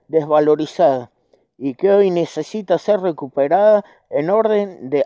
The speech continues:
a la identidad y a la pertenencia de una gran comunidad, como la Matancera.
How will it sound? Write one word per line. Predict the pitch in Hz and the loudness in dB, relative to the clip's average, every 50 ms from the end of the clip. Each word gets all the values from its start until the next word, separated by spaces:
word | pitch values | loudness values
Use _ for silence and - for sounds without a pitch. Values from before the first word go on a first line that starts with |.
| - _ | -4 _
a | 139 147 156 | -6 -4 0
la | 151 143 147 | 2 2 2
identidad | 147 147 147 160 160 160 147 143 160 175 196 208 220 226 - _ _ _ _ _ _ | 2 0 0 0 0 0 -2 -2 -2 2 4 4 2 2 0 _ _ _ _ _ _
y | 147 156 | -2 -2
a | 160 | 0
la | 160 160 151 | 0 0 -2
pertenencia | - 165 147 143 - 151 160 180 208 220 220 208 - 226 226 220 220 _ _ _ _ _ _ _ _ | -2 -4 -4 -4 -4 -6 -6 -4 -4 -6 -6 -6 -4 -4 -4 -4 -4 _ _ _ _ _ _ _ _
de | 160 170 | -6 -4
una | 185 190 185 170 | -2 0 0 2
gran | 160 175 196 220 220 208 | 2 2 2 2 0 0
comunidad, | - 196 180 175 170 165 160 160 165 170 160 139 123 _ _ _ _ _ _ _ _ | -4 -4 -4 -4 -6 -6 -6 -4 0 0 0 0 -2 _ _ _ _ _ _ _ _
como | _ - 170 170 170 165 | _ -6 -4 -2 0 0
la | 160 156 | 2 0
Matancera. | 156 156 151 151 - 160 160 160 156 - - 185 156 139 120 120 | 2 0 -2 0 0 -2 -2 -2 -8 -6 -4 -4 -4 -4 -6 -10